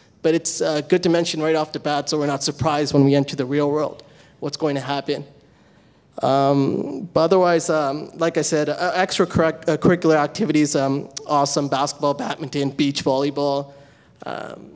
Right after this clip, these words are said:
yeah, like I said, I live in Vancouver, so, um, Vancouver for a reason because, um, you can't do anything.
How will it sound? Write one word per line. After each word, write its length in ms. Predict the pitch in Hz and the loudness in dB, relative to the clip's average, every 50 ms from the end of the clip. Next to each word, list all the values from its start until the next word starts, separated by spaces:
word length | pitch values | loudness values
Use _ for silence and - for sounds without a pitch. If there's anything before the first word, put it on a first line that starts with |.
| - 403 415 - - - | -20 -20 -20 -20 -14 -6
yeah, 160 | 160 156 151 | -4 -2 0
like 220 | 143 143 143 143 147 | 0 0 -2 -4 -4
I 20 | |
said, 180 | 139 - 143 143 | -4 -4 -4 -2
I 40 | |
live 180 | 143 147 147 139 | -2 -2 -2 -2
in 80 | 147 143 | 0 0
Vancouver, 720 | 143 143 147 143 139 143 - - 156 156 143 143 127 127 | 0 0 0 0 -2 -6 -6 -4 -2 -2 0 0 -2 -2
so, 360 | 120 - - 131 131 127 127 | -2 -2 -2 -2 -2 -4 -4
um, 200 | 127 123 123 139 180 - | -6 -8 -10 -10 -10 -6
Vancouver 480 | 147 139 147 143 135 - 156 139 143 | -2 -2 0 0 -2 -4 -6 -6 -6
for 140 | 131 - 143 139 | -6 -6 -6 -4
a 20 | |
reason 340 | 135 143 147 143 147 139 135 | -2 -2 -2 -2 -2 -4 -6
because, 340 | 143 - - 139 127 - 139 | -6 -6 -6 -6 -4 -4 -4
um, 340 | 135 143 131 127 135 175 - - _ _ - _ _ _ _ - - - - | -4 -4 -4 -6 -10 -14 -18 -20 _ _ -20 _ _ _ _ -20 -20 -18 -14
you 120 | - 156 - | -12 -8 -4
can't 220 | - 185 165 143 | -2 -2 0 0
do 140 | 151 147 143 | 0 0 0
anything. 400 | 139 151 139 135 135 127 127 | 0 -2 -4 -6 -8 -10 -10